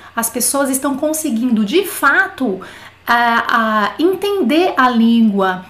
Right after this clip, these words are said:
interiorizar, né? Bom,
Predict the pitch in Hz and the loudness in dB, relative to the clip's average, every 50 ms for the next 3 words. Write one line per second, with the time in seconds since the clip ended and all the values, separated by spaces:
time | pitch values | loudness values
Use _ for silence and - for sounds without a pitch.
0 | - - 302 320 320 330 339 330 330 339 339 339 359 370 349 269 214 208 247 254 | -6 -2 -2 0 2 2 0 2 2 0 2 2 2 2 2 0 0 2 4 4
1 | 262 277 285 - - - - - 233 247 269 330 381 349 - - _ _ _ _ | 4 4 2 -2 -10 -12 -6 -4 -2 -2 -2 -2 -4 -8 -14 -20 _ _ _ _
2 | _ _ - - - - - - - - - - - - - - - 311 285 - | _ _ -14 -14 -12 -12 -18 -20 -20 -20 -20 -20 -20 -20 -20 -2 2 2 2 2
3 | - - - | 0 -2 -8